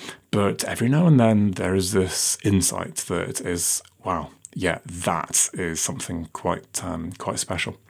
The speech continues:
Um, uh, and, um, just to, to think about this in a, in a, in a different way, um, uh, one of the things that, that I like to do, um,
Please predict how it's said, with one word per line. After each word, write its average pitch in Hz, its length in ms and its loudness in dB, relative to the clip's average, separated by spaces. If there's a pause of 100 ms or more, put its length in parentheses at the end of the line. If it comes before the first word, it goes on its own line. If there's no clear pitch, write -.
(760)
Um, 107 240 4 (800)
uh, 131 260 6 (120)
and, 151 320 8 (180)
um, 156 360 6 (380)
just 170 260 4
to, 180 180 6
to 165 140 -2
think 156 160 8
about 135 140 6
this 123 160 2
in 131 640 0
a, 110 140 6
in 110 180 4
a, 107 120 8 (300)
in 113 220 2
a 104 60 4
different 113 420 6
way, 90 240 2 (320)
um, 107 480 4
uh, 117 200 2 (640)
one 139 260 10
of 135 40 10
the 127 60 2
things 120 220 6
that, 113 220 0
that 113 120 4
I 110 140 8
like 104 360 4
to - 140 -4
do, 90 500 -2
um, 92 480 2